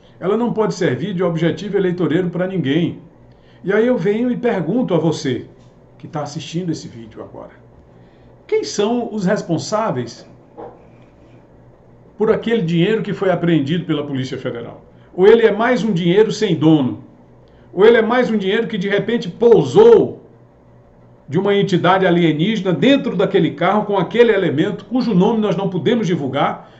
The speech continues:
porque faz parte de uma investigação em sigilo e que nós, como jornalistas, respeitamos esse sigilo.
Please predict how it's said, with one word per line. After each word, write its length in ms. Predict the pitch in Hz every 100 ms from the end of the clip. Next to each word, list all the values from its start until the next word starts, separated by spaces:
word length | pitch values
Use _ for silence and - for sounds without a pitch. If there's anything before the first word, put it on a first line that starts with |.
| -
porque 260 | 165 185
faz 240 | 190 175 156
parte 400 | - 196 196 190
de 80 | 180
uma 160 | 180
investigação 600 | 170 160 - 143 123 190
em 80 | 196
sigilo 640 | 165 165 104 151 208 233 - - -
e 100 | 185
que 140 | 190
nós, 260 | 185 226 240
como 220 | - 196
jornalistas, 560 | 170 175 156 196 233 202
respeitamos 720 | 226 - 202 160 330 294 151
esse 160 | 139 -
sigilo. 600 | 139 117 123 123 110